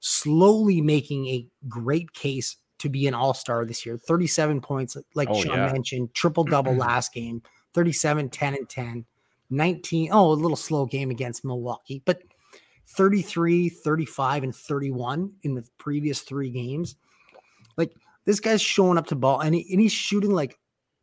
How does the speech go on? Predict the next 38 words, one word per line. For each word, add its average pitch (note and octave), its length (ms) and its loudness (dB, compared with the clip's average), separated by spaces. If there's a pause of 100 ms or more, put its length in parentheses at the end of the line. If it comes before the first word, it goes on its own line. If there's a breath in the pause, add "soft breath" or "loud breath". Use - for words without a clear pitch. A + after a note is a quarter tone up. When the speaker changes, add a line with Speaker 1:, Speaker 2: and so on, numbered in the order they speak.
(300)
Speaker 1:
forty-three F#3 800 -2
point D#3 260 -4
five C3+ 340 -4
percent C3 360 -8
in C3+ 100 -4
his A#2 140 -8
last B2+ 280 -4
five A#2+ 220 -4
games A#2+ 260 -14
from A2+ 140 -16
three A2+ 200 -12
point. - 320 -20
Like, C3 180 -8
he, E3+ 140 2
he's D3 300 -10 (180)
just - 320 -4 (340)
coming G3+ 320 6
in F#3+ 120 6
and C#3+ 180 2
knocking C#3 420 -2
them C3 160 -2
down, A#2+ 440 -6 (460 soft breath)
and C3+ 80 -2
he's D3+ 140 -2
kinda G3 240 2
showing E3+ 480 2 (360)
he E3 140 -4
bet E3 220 0
on G3 120 4
himself. D#3+ 460 0
He C3 80 -8
got D3 220 -2
that C#3 220 -4
big C3+ 180 -4
contract C3+ 480 -6
for - 80 -8
the C3+ 80 -4
Raptors. B2 560 -6